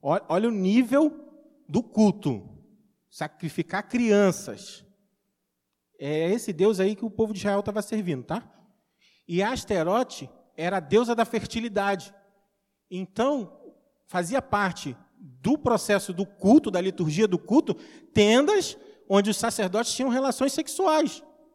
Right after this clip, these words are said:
Fazia parte do culto. Olha que tipo de culto o povo estava, estava fazendo, participando. Porque não fizeram o que Deus, é,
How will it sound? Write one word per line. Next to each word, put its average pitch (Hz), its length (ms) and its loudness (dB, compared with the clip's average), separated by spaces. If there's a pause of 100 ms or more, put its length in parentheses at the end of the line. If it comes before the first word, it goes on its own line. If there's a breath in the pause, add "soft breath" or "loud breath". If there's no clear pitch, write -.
(320)
Fazia 220 200 0
parte 269 280 -2
do 339 60 6
culto. - 760 4 (560 soft breath)
Olha 214 420 4
que - 240 -6
tipo 214 720 -6
de - 160 -6
culto 196 500 -4
o 180 60 -2
povo 185 260 2
estava, 180 420 -8 (200)
estava 139 1000 -8 (160)
fazendo, 117 540 -6 (1040)
participando. 120 840 -4 (600 soft breath)
Porque 180 600 -2
não 208 880 0
fizeram 214 640 -2
o 226 80 -4
que 220 140 -10
Deus, 196 580 0 (1000)
é, 101 680 -14